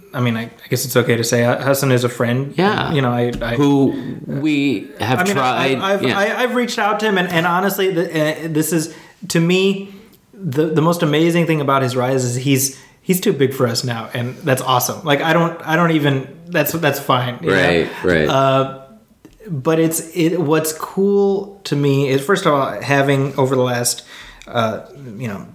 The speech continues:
Speaker 1: six years now, it's seen his, his rapid ascent
Speaker 2: That's right.
Speaker 1: is astonishing. I mean, I,
Speaker 2: Mm-hmm.
Speaker 1: I remember the first time I talked to him was for, you know, he had done, uh, a, a YouTube video with his comedy troupe, Goatface, where he, um,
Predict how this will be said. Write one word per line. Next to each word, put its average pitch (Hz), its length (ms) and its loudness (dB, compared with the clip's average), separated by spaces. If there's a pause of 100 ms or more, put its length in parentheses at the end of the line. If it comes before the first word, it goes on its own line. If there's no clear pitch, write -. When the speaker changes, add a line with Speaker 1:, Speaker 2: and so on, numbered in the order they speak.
(100)
Speaker 1:
six - 320 0
years 139 240 2
now, 113 160 0
it's 113 440 -8
seen 170 480 2
his, 107 340 -2
his 107 280 -4
rapid 107 500 -4
ascent 123 640 -2
Speaker 2:
That's 80 260 -4
right. 110 200 2
Speaker 1:
is 117 120 0
astonishing. 120 720 -4
I 110 40 -4
mean, 117 160 -2
I, 120 60 -4
Speaker 2:
Mm-hmm. 160 180 0
Speaker 1:
I 127 140 0
remember 123 600 0
the 156 60 -14
first 151 300 0
time 147 120 2
I 139 100 0
talked 143 320 -2
to 143 80 -2
him 131 300 2 (340)
was 120 520 -2
for, 120 480 2
you 131 100 -2
know, 117 80 2
he 117 120 2
had 117 120 2
done, 120 360 2 (300)
uh, 113 560 -4 (300)
a, 131 60 -4
a 117 40 0
YouTube 151 360 4
video 107 340 0
with 107 160 -4
his 110 120 0
comedy 147 340 4
troupe, 107 260 -4
Goatface, 120 540 0
where 110 140 0
he, 107 320 -2 (360)
um, 107 600 -6